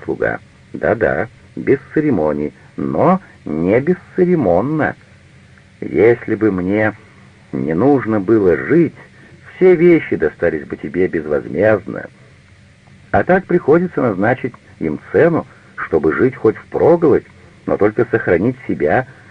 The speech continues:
для служения тебе, ибо это самое главное".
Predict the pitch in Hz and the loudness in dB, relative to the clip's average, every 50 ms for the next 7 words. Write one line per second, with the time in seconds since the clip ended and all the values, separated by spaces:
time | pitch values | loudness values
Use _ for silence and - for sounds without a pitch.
0 | - - - 101 131 151 - - - 160 156 - 156 143 113 95 87 87 - 110 | -16 -10 -4 0 0 0 0 2 0 0 2 4 4 4 4 2 -2 -4 -4 -6
1 | 98 - - 60 50 - - - - 95 139 147 165 156 160 156 - 156 - - | -4 -4 -4 -6 -6 -6 -10 -8 -6 -6 -2 2 4 4 4 2 -2 -6 -8 -4
2 | - - 101 120 139 151 143 107 85 76 76 78 73 73 73 73 76 71 | -2 -2 0 0 0 0 0 0 0 0 0 0 -2 -4 -4 -4 -4 -4